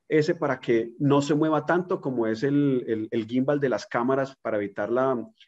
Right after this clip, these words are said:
el movimiento y demás, lo han logrado hacer bajo el agua, ¿cierto? Y además de eso,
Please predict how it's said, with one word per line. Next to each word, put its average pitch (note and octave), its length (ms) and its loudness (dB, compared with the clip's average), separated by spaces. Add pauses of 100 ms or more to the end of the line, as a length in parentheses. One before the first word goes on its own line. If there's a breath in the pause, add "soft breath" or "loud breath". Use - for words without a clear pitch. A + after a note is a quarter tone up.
el C3 120 2
movimiento A#2+ 520 2
y - 20 0
demás, E3 320 0 (160 loud breath)
lo B2 160 0
han B2 80 4
logrado C#3 540 4
hacer A2+ 400 -4
bajo B2 340 0
el A2 100 2
agua, D#3 380 2 (420 soft breath)
¿cierto? D#3+ 540 0 (180 soft breath)
Y E3 120 4
además E3+ 340 6
de D#3 140 8
eso, D#3 340 0